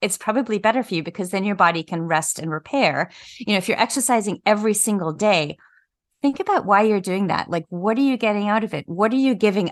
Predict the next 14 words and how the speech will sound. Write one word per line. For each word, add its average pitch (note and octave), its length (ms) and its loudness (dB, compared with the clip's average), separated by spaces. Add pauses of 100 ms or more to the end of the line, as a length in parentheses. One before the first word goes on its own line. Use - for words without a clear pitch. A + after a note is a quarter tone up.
up G#3 360 2
to - 200 -4
be D#3+ 160 -2
doing D#3 240 0
that D3+ 180 -2
exercise D3 540 -6
every C#3+ 380 -6
day? - 400 -4 (420)
And G#3+ 160 0
so A#3+ 200 2
that, A3+ 360 2 (100)
you G#3 80 -4
know, F3+ 300 -2
the F#3+ 340 -6